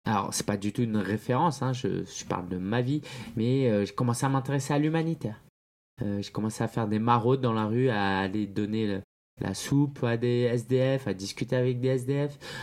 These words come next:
à faire des dons, euh, avec l'association. Donc, je parraine deux enfants. Euh, à faire, l'année dernière, j'ai fait des courses humanitaires, des courses pour collecter de l'argent. Donc vraiment, j'ai compris l'importance, euh,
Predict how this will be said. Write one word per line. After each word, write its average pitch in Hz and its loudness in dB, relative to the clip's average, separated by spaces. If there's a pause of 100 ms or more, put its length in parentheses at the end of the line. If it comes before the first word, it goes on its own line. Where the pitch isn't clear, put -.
(160)
à 98 4
faire 98 -2
des 98 -2
dons, 180 2 (560)
euh, 120 0
avec 113 -2
l'association. 123 -2
Donc, 110 -2
je 104 0
parraine 107 0
deux 131 2
enfants. 202 0 (600)
Euh, 95 0
à 98 -2
faire, 120 2
l'année 110 2
dernière, 120 2
j'ai 107 -4
fait - -8
des 98 -2
courses - -2
humanitaires, 175 2
des 127 -2
courses 127 -4
pour - -12
collecter 123 0
de 147 -2
l'argent. 156 4 (380)
Donc 139 2
vraiment, 175 4
j'ai 127 0
compris 131 -2
l'importance, 131 0 (520)
euh, 107 -4